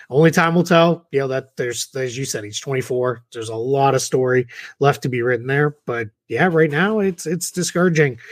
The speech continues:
uh, for sure with, with the way he played. And I think the important thing is he knows it, and no one is more discouraged than he is.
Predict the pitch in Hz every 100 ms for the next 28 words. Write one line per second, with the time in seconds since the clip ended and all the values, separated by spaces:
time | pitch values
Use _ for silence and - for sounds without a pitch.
0 | - - 135 135 - 139 156 156 143 131
1 | 127 127 127 127 127 131 113 127 127 120
2 | 120 117 - - _ _ - 135 156 151
3 | 143 113 185 196 175 220 220 226 220 _
4 | _ - 170 165 151 165 208 - 165 151
5 | 135 135 139 120 107 110 107 107 - 123
6 | 101 101 95 - 104 101 - -